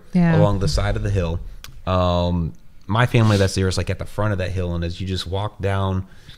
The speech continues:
Speaker 2: you know, the side of the hill, it's like, boom, here's, like, this big city rising up out of the hill of all these mausoleums. And this is just, like, a small part of that cemetery.
Speaker 1: Yeah, like, we were there for, what, two hours?
Speaker 2: Yeah.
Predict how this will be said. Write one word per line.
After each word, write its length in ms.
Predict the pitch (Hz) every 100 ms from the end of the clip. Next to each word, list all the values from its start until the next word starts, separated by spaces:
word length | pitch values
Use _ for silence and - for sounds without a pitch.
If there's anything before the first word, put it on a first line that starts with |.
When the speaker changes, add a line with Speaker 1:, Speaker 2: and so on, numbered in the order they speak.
| - - 120
Speaker 2:
you 80 | 98
know, 80 |
the 120 | 87 87
side 260 | 101 101
of 80 | 95
the 60 | 85
hill, 200 | 107 107
it's 80 | 92
like, 240 | 82 85
boom, 300 | 101 110 92
here's, 240 | 98 101 101
like, 140 | 104
this 120 | 95
big 240 | 82 98 85
city 420 | - - 107 82
rising 500 | 82 82 95 92 90
up 140 | 85
out 120 | 87 85
of 60 |
the 60 | 82
hill 160 | 104 101
of 100 | 85
all 100 | 87
these 140 | 85
mausoleums. 680 | 87 85 82 113 117 90 - - - -
And 160 | 107 123
this 160 | 185
is 120 | 254 -
just, 180 | 151
like, 200 | 120 104
a 80 | -
small 720 | - - - 98 104 104 101
part 440 | - - 104 85 - - - - -
of 80 | 90
that 140 | 87 -
cemetery. 500 | 98 90 80 60 - - -
Speaker 1:
Yeah, 260 | 190 165
like, 240 | 170 190 330
we 60 |
were 100 | 370
there 120 | 226
for, 180 | 185 160 - - -
what, 200 | - -
two 240 | - 214
hours? 680 | 156 175 156 123 165 - - 107
Speaker 2:
Yeah. 240 | 87